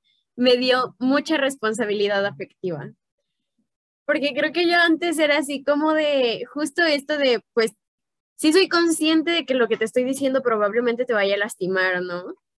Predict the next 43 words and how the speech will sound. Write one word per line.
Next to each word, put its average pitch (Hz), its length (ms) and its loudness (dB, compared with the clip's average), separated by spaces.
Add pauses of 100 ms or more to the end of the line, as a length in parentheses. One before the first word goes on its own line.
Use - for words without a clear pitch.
(680)
Y 262 80 2
había 262 240 4
momentos 285 460 0
en 302 100 2
los 247 160 -2
que 214 120 0
no 226 440 2
decía 262 440 0
las 233 220 0
cosas 262 360 -2
justo 262 340 -2
por 208 160 -2
eso, 233 320 -4
pero 208 200 0
si 226 120 -4
a 220 60 0
mí 294 100 0
me 349 100 2
agarrabas 233 460 0
en 233 100 -8
un 226 160 -8
mal 226 240 -2
momento, 202 540 -4 (1500)
se 262 200 2
me 240 100 4
olvidaba 247 640 4
todo 269 260 4
lo 262 200 2
que 208 180 0
sabía 220 600 0
de, 196 420 -2
de 190 520 -6
respetar 196 760 0
y 180 420 -4 (200)
de, 180 240 -4
de, 190 200 -4
etcétera, 226 540 0
etcétera, 202 420 -2
todo 220 140 0
lo 226 120 2
que 208 120 -8
te 202 80 -6
enseñan, 196 640 -4